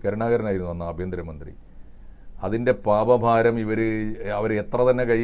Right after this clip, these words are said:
കളഞ്ഞാൽ ഇപ്പോഴും പോയിട്ടില്ല. മാപ്പ് പറഞ്ഞതാണ് പലതവണ. ഗവർണർ ഉന്നയിക്കേണ്ടിയിരുന്നത് പി പ്രസാദിനെ പോലുള്ളവരോട്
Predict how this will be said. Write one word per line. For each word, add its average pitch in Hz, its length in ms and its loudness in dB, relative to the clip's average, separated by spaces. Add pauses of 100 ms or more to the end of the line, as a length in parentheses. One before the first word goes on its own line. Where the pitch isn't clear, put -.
(100)
കളഞ്ഞാൽ 110 360 0
ഇപ്പോഴും 117 300 -4
പോയിട്ടില്ല. 87 360 -4 (440)
മാപ്പ് 147 300 0
പറഞ്ഞതാണ് 135 460 4
പലതവണ. 82 340 -4 (500)
ഗവർണർ 156 400 4
ഉന്നയിക്കേണ്ടിയിരുന്നത് 180 800 4
പി 151 160 4
പ്രസാദിനെ 147 440 4
പോലുള്ളവരോട് 123 600 2